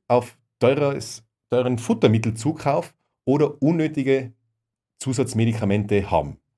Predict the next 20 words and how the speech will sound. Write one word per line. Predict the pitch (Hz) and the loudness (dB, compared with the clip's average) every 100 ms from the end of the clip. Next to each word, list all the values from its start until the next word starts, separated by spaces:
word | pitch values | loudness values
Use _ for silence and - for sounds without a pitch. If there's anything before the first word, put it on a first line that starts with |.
| _ _ _ _ _ _ _ _ _ - | _ _ _ _ _ _ _ _ _ -8
Und | 107 107 | -4 0
genau | 98 92 143 - - | 2 2 0 -2 2
da | 113 | 2
geht | 113 113 | 2 -2
es | - | -2
heute | 104 107 95 | 0 0 -2
bei | - 80 76 | -4 -6 -6
Grasgeber. | 87 117 - 151 147 151 147 _ _ _ _ _ _ | 0 0 2 2 4 2 0 _ _ _ _ _ _
Wir | 104 180 202 | 2 4 4
schauen | 143 135 139 | 6 4 4
uns | 123 113 | 2 2
an, | 117 117 117 98 | 2 0 -6 2
welche | 117 190 175 | 2 4 0
Kräuter | - 110 110 110 95 | 2 2 2 0 -4
in | 95 - | -6 0
deiner | 110 175 170 165 _ _ _ _ _ _ | 2 2 0 -4 _ _ _ _ _ _
Dauerwiese | 98 104 139 147 151 147 147 147 _ _ _ _ _ _ _ _ | -2 0 0 -2 -2 -2 -2 -4 _ _ _ _ _ _ _ _
wirklich | 110 151 - 165 - - | 2 2 0 -8 -8 0
was | 131 123 | 0 4
bringen. | 123 104 73 - | 4 4 0 -10